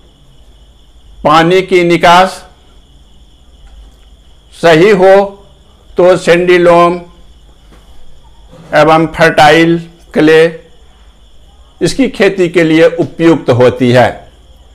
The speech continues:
इसबगोल का, की क्लाइमेट कैसा होना चाहिए? सूखा एवं ड्राई होना चाहिए। और इसकी खेती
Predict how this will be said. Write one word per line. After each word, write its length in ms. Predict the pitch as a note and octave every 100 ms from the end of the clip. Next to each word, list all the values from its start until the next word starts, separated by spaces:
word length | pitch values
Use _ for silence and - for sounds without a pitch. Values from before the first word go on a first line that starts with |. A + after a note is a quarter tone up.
| _ _ _ - - - - _ _ - _ _ _ - _ -
इसबगोल 640 | F3+ A3 G#3 G#3 A3 A3+ A3
का, 180 | A3 A3 - - - - - - - - -
की 120 | G#3
क्लाइमेट 760 | G#3 F3+ F3 F#3+ G3+ G#3 - - -
कैसा 240 | G3 G3+
होना 300 | F3 F#3+ G3
चाहिए? 540 | G3 G3+ G3 G#3 G3+ G#3 - _ _ _ _ _ - - - -
सूखा 480 | G#3 G3 F#3 F#3+ F#3
एवं 460 | E3+ D#3+ E3+ F3 E3+ - - - - -
ड्राई 380 | C3 D3 D#3 D#3+
होना 280 | D3 C#3+ C3+
चाहिए। 540 | C#3+ B2+ B2 F#2+ - - _ _ _ _ _ _ - - - - - - - _ _ _ _ D#3+
और 420 | D3+ D#3 D#3+ -
इसकी 320 | D3+ - F#3
खेती 560 | E3 E3 E3 F3 F#3